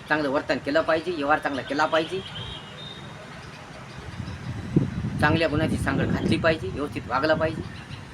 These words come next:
कोणाचा विश्वासघात करू नये, कोणाचा विश्वास तोडू नये, कोणाचं नुकसान करू नये, कोणाची फसवणूक करू नये, कोणाला खोटं बोलू नये.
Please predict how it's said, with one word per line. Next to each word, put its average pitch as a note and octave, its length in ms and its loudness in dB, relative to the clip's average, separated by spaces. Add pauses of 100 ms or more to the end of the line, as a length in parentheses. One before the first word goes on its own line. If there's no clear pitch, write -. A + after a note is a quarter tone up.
(200)
कोणाचा D#3 300 2
विश्वासघात C#3+ 480 2 (120)
करू D#3+ 180 2
नये, E3+ 120 0 (760)
कोणाचा D3+ 260 4
विश्वास C#3+ 380 -2
तोडू E3 200 4
नये, F#3+ 140 2 (2000)
कोणाचं C#3+ 360 2
नुकसान D3+ 320 2
करू D#3+ 260 2
नये, F#3 180 -2 (240)
कोणाची D3 280 -2
फसवणूक D3 420 -2
करू D#3+ 220 2
नये, F#3+ 140 2 (360)
कोणाला D3 260 2
खोटं D3 260 0
बोलू F3 240 4
नये. F#3+ 160 2